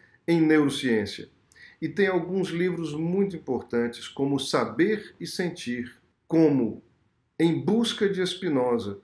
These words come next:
e como este, que na minha opinião é a sua principal obra, O Erro de Descartes. E da onde vem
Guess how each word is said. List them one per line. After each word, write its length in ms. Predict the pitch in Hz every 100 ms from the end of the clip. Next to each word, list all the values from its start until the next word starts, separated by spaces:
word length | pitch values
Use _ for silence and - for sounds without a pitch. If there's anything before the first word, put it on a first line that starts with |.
| _
e 100 | 233
como 540 | 233 233 214 202 - - _
este, 540 | 196 202 196 - 120
que 140 | 113 151
na 120 | 156
minha 220 | 160 180
opinião 600 | 180 180 156 147 151 151 -
é 120 | 147
a 80 | 143
sua 360 | - 160 147
principal 720 | - - 226 214 185 - 151
obra, 460 | 135 131 135 139 - _ _ _
O 220 | - 156 139
Erro 420 | 143 139 143 139 _ _ _
de 200 | 110 135
Descartes. 840 | 135 110 117 98 - - - - _ _ _ _
E 80 | -
da 220 | 202 226
onde 260 | 220 240 214
vem 460 | 185 208 208 196